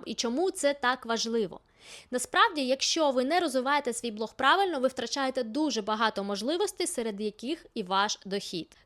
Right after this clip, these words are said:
Тож слухайте уважно, бо зараз ви дізнаєтеся, що потрібно змінити у своїй стратегії розвитку блогу, щоб ваш блог почав працювати на вас.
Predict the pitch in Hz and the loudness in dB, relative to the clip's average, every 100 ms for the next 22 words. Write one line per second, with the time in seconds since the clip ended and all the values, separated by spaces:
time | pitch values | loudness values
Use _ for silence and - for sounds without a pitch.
0 | _ 262 262 349 370 285 285 262 349 415 | _ 2 4 2 4 4 6 6 8 6
1 | 370 254 247 214 285 359 269 262 247 285 | 4 4 2 4 2 2 -2 -2 -2 0
2 | 269 254 - 240 - - 320 302 220 226 | 0 0 2 4 6 6 6 6 2 0
3 | 214 202 240 254 247 208 - 220 214 - | -2 -2 -2 -2 0 -2 0 -2 -2 -2
4 | 208 208 220 196 208 226 226 269 349 330 | -4 0 0 2 0 0 0 0 0 4
5 | 440 427 - 294 220 226 302 320 277 311 | 4 4 2 -2 -4 4 6 6 2 0
6 | 311 208 - 240 262 247 - 190 202 214 | 0 -4 2 2 2 -6 -6 -2 0 0
7 | 196 196 185 170 | -2 -4 -2 -2